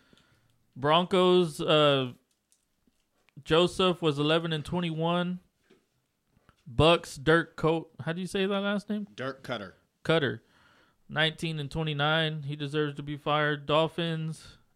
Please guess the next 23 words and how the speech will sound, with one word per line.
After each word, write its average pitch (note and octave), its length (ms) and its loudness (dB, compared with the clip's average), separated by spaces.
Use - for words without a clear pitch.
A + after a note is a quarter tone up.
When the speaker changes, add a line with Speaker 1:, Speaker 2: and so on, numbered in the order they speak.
Speaker 1:
Adam D3 320 0
Gase D3+ 380 -2
was B2+ 140 -8
twenty-three D#3 500 -6
and C3+ 100 -8
twenty-six. D#3 720 -2
Speaker 2:
Well, D#3 140 -4
deserved C#3+ 300 -2
to D3 60 -6
be C3 140 -6
fired D3 340 -8
because A2+ 240 -10
he B2+ 80 -8
was A2+ 120 -10
an G#2+ 80 -10
offensive A2+ 440 -10
guy F#2+ 180 -12
at - 120 -20
Tampa G2 240 -12
Bay, G#2 280 -8
and F#2+ 100 -10
their G#2 80 -10
offense F#2+ 460 -14